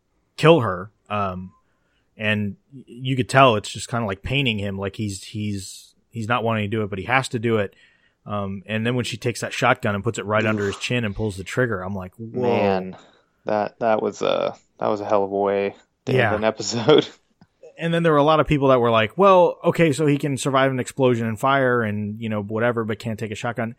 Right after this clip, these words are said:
Speaker 1: And I, I kinda was like, "Well,"
Speaker 2: They did a great job explaining it, though.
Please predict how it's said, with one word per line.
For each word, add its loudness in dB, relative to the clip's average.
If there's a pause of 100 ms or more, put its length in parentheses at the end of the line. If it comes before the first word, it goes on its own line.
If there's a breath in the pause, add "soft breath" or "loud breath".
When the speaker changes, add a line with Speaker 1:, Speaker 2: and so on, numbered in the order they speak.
(320 soft breath)
Speaker 1:
And -2
I, 4 (280)
I 0
kinda -4
was -2
like, -4
"Well," 0 (1160 loud breath)
Speaker 2:
They 4
did 8
a -2
great 4
job 8
explaining -4
it, -18
though. -6